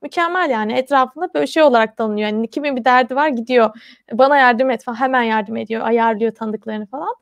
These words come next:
Ama kendine yardım etmiyor. Yani kendisi baktığın zaman bu kadar yardımsever birisi olmasına rağmen,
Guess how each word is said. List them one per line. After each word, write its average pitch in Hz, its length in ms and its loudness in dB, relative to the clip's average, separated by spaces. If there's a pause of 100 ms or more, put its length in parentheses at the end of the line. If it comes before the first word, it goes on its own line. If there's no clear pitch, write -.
(360)
Ama 403 260 0
kendine 294 380 0
yardım 220 320 2
etmiyor. 220 280 -6
Yani 233 260 0
kendisi 302 640 -4 (380)
baktığın 285 400 -2
zaman 277 380 -2
bu 269 100 -16
kadar - 240 -2
yardımsever 262 1400 -2
birisi 262 260 -4
olmasına 254 480 -2
rağmen, 247 340 -2